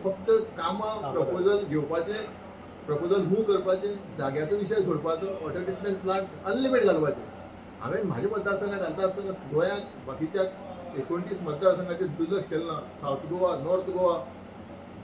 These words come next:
Speaker 1: जंय जंय जागो आसा, थंय
Speaker 2: थंय
Speaker 1: थंय वॉटर ट्रिटमेंट प्लांट आमी घातलेले आसा.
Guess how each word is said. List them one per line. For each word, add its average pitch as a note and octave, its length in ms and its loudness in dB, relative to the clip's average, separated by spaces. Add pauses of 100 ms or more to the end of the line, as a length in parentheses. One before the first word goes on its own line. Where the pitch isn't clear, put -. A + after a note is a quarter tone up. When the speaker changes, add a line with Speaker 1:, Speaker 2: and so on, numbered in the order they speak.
(120)
Speaker 1:
जंय A3+ 180 12
जंय A#3 160 12
जागो G3 260 6
आसा, F#3 440 6 (140)
थंय D3 100 6
Speaker 2:
थंय A3 220 6
Speaker 1:
थंय G#3 100 8
वॉटर F3 260 6
ट्रिटमेंट F#3 360 -2
प्लांट F3 260 0
आमी E3 220 0
घातलेले D3 340 0
आसा. F#3 320 2